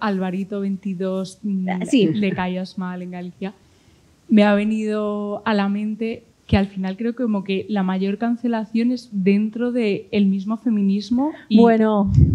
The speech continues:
Speaker 1: mujeres que a lo mejor eso, pues que os acusan de terfas, os acusan de abolicionistas,
Speaker 2: Bueno.
Speaker 1: o de, bueno, os acusan no, que no casan con el discurso de
Speaker 2: Sí.
Speaker 1: abolicionismo.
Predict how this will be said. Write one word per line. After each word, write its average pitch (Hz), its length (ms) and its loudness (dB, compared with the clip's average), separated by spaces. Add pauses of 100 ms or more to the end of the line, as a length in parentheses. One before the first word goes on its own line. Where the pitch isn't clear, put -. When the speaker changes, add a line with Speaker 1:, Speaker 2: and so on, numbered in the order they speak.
(140)
Speaker 1:
mujeres 220 640 2
que 262 100 -4
a 240 40 0
lo 220 80 0
mejor 214 340 -2
eso, 202 260 -2
pues 175 240 -14
que 180 220 -10 (640)
os 202 120 6
acusan 190 400 0
de 196 120 -4
terfas, 190 600 -8
os 208 120 0
acusan 190 460 -2
de 190 500 -6
abolicionistas, 190 1120 -4
Speaker 2:
Bueno. 202 440 2
Speaker 1:
o 190 40 2
de, 190 100 0
bueno, 202 380 -6
os 185 80 -14
acusan 190 320 0
no, 180 160 0 (500)
que 196 140 0
no 202 340 -2 (220)
casan 202 360 -4
con 202 140 -4
el 190 120 -2
discurso 190 540 -8
de 190 320 -4
Speaker 2:
Sí. 208 480 4
Speaker 1:
abolicionismo. 208 1000 0